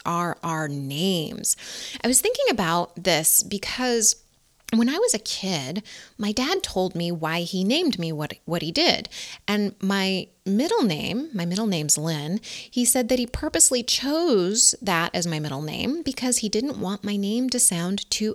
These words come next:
ethnic when I put it on resumes when I got older. And he believed that a white middle name signaled to potential employers that I was white,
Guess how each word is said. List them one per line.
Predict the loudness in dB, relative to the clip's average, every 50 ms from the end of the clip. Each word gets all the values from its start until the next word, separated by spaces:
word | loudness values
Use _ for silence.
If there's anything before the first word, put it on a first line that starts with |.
| -2 -2
ethnic | -2 -2 -2 -2 -2 0 0 0 0 -4 -6 -10 -6
when | -4 -2 -2
I | -2 -4
put | -2 -2 0
it | 0 2
on | 2 0 0 0
resumes | 2 2 2 2 2 2 2 0 0 -2 -2 -2
when | -2 -2
I | -2 0
got | 0 0 0 2
older. | 2 2 2 2 0 0 -2 -4 -8 -12 -12 -10 -10 -10 -10 -10 -12 -12 -6 -2
And | 0 2
he | 2 2
believed | 2 2 2 4 2 2 2 0 0 -2 -2 0
that | 0 0 0 0 -2
a | -4 -4
white | -4 -4 -4 -4 -2 0 0 0 -2 -2 -4 -4 -4
middle | -4 -2 0 0 0 2
name | 2 0 0 -2 -2 -2 0
signaled | 2 2 2 2 2 0 -2 -4 -4 -4 -6 -4 -4
to | -4 -4
potential | -4 -4 -6 -4 -4 -2 -2 -2 -2 -2 -2
employers | -2 -4 -2 -2 0 2 2 2 2 0 0 0 0 0
that | 0 0 -4 -4
I | -4 -2 0
was | 2 2 2 2 0
white, | -2 -4 -2 -2 -2 -4 -6